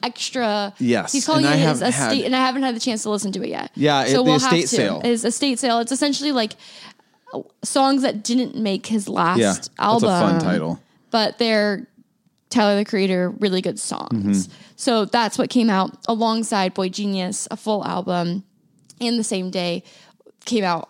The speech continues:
Speaker 1: I would say, this is probably just as exciting, is a Kristen Stewart directed, essentially, like, twenty minute long
Speaker 2: Gosh.
Speaker 1: video that is three music videos combined.
Speaker 2: Yeah.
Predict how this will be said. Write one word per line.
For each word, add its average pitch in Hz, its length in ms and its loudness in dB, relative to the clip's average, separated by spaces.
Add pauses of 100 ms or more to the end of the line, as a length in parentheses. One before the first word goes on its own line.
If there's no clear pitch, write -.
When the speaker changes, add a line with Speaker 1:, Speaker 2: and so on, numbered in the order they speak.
Speaker 1:
I 202 140 2
would 180 160 0
say, 170 260 -2
this 202 260 -2
is 196 120 -6
probably 175 380 -4
just 180 240 -4
as - 120 -6
exciting, 90 560 -4
is - 320 -6 (380)
a 208 100 -2 (160)
Kristen 202 480 -2
Stewart 180 420 -4
directed, - 840 -8 (280)
essentially, 202 560 -2
like, 160 220 -4
twenty 214 320 0
minute 185 240 -2
long 180 380 -4
Speaker 2:
Gosh. 82 460 -2
Speaker 1:
video 208 520 0
that 180 220 -2
is 185 180 -6
three 202 240 -6
music 165 400 -6
videos - 500 -6
combined. - 800 -8
Speaker 2:
Yeah. 76 280 -2